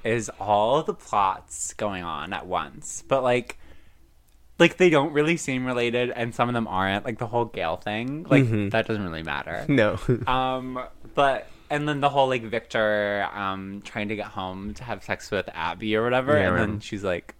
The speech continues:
Speaker 1: "Who are you?"
Speaker 2: Yeah. <laughs>
Speaker 1: <laughs> Wait, what? Um, and apparently the director was saying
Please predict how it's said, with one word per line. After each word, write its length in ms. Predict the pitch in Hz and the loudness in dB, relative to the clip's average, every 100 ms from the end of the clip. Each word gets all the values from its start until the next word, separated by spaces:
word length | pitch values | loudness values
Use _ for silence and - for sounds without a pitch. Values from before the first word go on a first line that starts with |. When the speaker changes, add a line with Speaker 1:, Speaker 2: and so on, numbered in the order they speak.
| - | -10
Speaker 1:
"Who 80 | - | -2
are 140 | 90 76 | -2 -2
you?" 200 | - - | -8 8
Speaker 2:
Yeah. 160 | 151 - | 10 12
<laughs> 520 | 226 - 208 - 131 | 10 12 8 6 -2
Speaker 1:
<laughs> 180 | - - | -2 -4
Wait, 340 | 190 123 107 | -2 -2 -4
what? 380 | 87 85 117 - - - - - - | -4 -6 -8 -12 -20 -20 -20 -20 -4
Um, 440 | 120 120 117 120 - - - | 0 0 -2 -6 -10 -20 -10
and 120 | - 160 | -2 -2
apparently 380 | - 208 233 180 | 2 0 2 0
the 100 | 151 | 4
director 400 | 127 123 - 156 | 4 2 0 -2
was 140 | 131 | 0
saying 480 | - 98 87 82 | 0 0 -2 -10